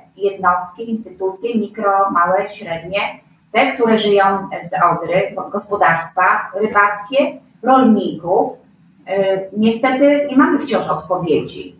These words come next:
tak? Nie mamy odpowiedzi, czy taki stan zostanie ogłoszony. Rząd ma chyba jakieś wątpliwości, ja nie mam żadnych. Nigdy tak wielkiej katastrofy przez wiele lat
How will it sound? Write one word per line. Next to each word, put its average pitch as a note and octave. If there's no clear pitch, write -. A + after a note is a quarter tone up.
tak? G#3
Nie C4+
mamy D4+
odpowiedzi, A3+
czy -
taki B3+
stan A3+
zostanie G#3
ogłoszony. F#3
Rząd F#3
ma G3+
chyba G3+
jakieś A3
wątpliwości, B3
ja E3+
nie G3+
mam C4
żadnych. E3
Nigdy B3+
tak F#3+
wielkiej A3
katastrofy F#3
przez -
wiele F#3+
lat -